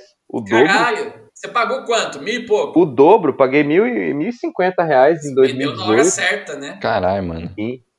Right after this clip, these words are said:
Speaker 1: Aí eu comprei uma placa melhor, né? Mas, tipo, essa
Speaker 2: Nossa,
Speaker 1: aqui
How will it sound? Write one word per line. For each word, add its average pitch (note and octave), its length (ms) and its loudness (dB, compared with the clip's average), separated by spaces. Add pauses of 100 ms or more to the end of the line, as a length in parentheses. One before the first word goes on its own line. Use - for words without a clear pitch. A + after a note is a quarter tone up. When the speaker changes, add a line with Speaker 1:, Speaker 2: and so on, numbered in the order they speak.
(160)
Speaker 1:
Aí A2+ 100 2
eu - 40 -2
comprei D#3 340 4
uma B2 200 2
placa A2 280 2
melhor, G2+ 540 2
né? F#3 220 -4
Mas, - 180 -8
tipo, - 220 -20
essa - 220 0
Speaker 2:
Nossa, - 180 -4
Speaker 1:
aqui - 80 0